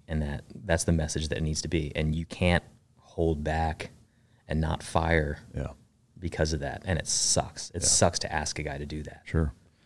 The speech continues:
Speaker 1: You know?
Speaker 2: Do you feel like you are past it now?
Speaker 1: I feel like I am as past it as I've ever been.
Speaker 2: Yeah.
Speaker 1: Um,
Speaker 2: Or it's
Speaker 1: I
Speaker 2: reconciled.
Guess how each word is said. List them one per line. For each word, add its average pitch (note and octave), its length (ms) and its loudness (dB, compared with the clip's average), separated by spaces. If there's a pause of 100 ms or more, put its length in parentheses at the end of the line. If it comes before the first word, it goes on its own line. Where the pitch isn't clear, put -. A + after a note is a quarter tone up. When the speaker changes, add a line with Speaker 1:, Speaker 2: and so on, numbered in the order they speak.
Speaker 1:
You E2 80 -14
know? C#2+ 80 -16 (280)
Speaker 2:
Do F2+ 60 8
you G2 80 12
feel G2 220 10
like E2 240 8
you D#2+ 100 6
are C#2+ 60 6
past - 400 4
it E2 100 0
now? D#2 300 4 (880)
Speaker 1:
I F#2 80 -2
feel F2+ 240 4
like D2+ 200 2
I D#2+ 180 0
am D2 320 -4 (140)
as F2+ 200 2
past - 340 -2
it - 80 -2
as D#2 160 -4
I've D2+ 140 -6
ever C#2+ 160 -8
been. - 280 -8 (140)
Speaker 2:
Yeah. - 260 -4
Speaker 1:
Um, D2+ 400 -8
Speaker 2:
Or - 120 -2
it's D#2+ 160 0
Speaker 1:
I D#2 60 -2
Speaker 2:
reconciled. C2+ 680 0